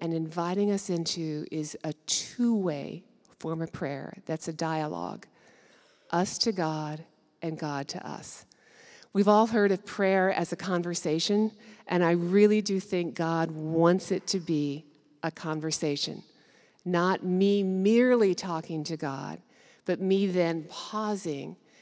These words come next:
and allowing God to give space to communicate to me. That one shift was a revelation for me about fifteen or twenty years ago, and it changed my life.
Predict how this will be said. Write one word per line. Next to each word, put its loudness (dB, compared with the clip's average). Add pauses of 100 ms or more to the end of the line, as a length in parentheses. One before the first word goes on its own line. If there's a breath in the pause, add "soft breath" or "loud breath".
(220 soft breath)
and -4
allowing 0
God 0
to -6
give -2
space -4
to -6
communicate -8
to -12
me. -14 (1800)
That -2 (560)
one 2
shift -2 (760)
was 0
a 4
revelation 0
for -6
me -4
about -8 (100)
fifteen -2
or -4
twenty -6
years -4
ago, -6
and -6
it -10
changed -4
my -8
life. -10